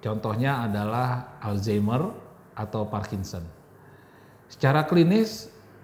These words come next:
dokter spesialis saraf atau bedah saraf dapat dengan mudah membedakan apakah pasien tersebut menderita Alzheimer atau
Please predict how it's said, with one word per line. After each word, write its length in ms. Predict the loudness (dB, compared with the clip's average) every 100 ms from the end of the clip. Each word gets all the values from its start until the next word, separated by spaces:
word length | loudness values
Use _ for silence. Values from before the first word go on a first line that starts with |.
| -10 -2
dokter 640 | -2 4 6 6 4 -2
spesialis 640 | -8 0 0 2 0 0
saraf 240 | 0 2 2 0
atau 160 | 0
bedah 240 | 0 2 0
saraf 400 | 0 0 0 0
dapat 480 | 0 0 0 0
dengan 240 | 2 2 2 2
mudah 400 | 4 4 4 2
membedakan 880 | 0 0 0 0 -2 0 0 -2 -6 -16 -20 -20 -20 -8
apakah 640 | -6 -4 -4 -2 -2 -4 -10 -16 -20 -20 -20 -16 -6
pasien 320 | -4 -2 -2
tersebut 480 | -4 -4 -2 0 2
menderita 480 | 0 0 -2 -4 -4
Alzheimer 640 | -4 0 2 2 0 -2 -8 -12
atau 400 | -12 -8 -6 -6